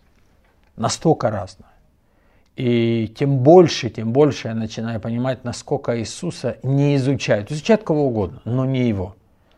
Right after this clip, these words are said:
Но Иисус пользовался своим наследием и не пытался вымолить что-то у Отца. Он знал, что ему принадлежит, поэтому ожидал только от Отца мудрости, куда это применить.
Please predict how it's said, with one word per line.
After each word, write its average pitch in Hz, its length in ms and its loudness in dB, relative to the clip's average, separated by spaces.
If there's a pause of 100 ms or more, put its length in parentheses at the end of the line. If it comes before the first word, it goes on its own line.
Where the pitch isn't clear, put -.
(680)
Но 135 500 4
Иисус - 500 -2 (1040)
пользовался 131 680 6
своим 147 420 -2
наследием 147 560 -4
и 139 40 -2
не 165 100 0
пытался 180 680 -2 (500)
вымолить 131 880 6
что-то - 520 -6
у 120 140 -2
Отца. - 400 -8 (260)
Он 175 100 -6
знал, 196 220 4
что - 160 -6
ему 131 180 0
принадлежит, 120 560 -2 (1500)
поэтому 165 640 4
ожидал 156 460 4
только 151 300 4
от 147 140 0
Отца 151 340 2
мудрости, 156 540 2
куда 135 260 2
это 139 160 2
применить. 139 640 -4